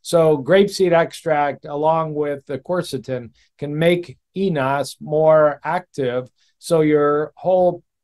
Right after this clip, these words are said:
pattern in your endothelium of making more nitric oxide for cardiovascular support, sexual support, brain support, pulmonary support, uh, bladder support,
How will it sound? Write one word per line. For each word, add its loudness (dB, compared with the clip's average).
pattern -4
in -12
your -2
endothelium -2
of -4
making -8
more -2
nitric -6
oxide -6
for -12
cardiovascular 0
support, -4
sexual -6
support, -8
brain -4
support, -6
pulmonary -4
support, -6
uh, -2
bladder -2
support, -4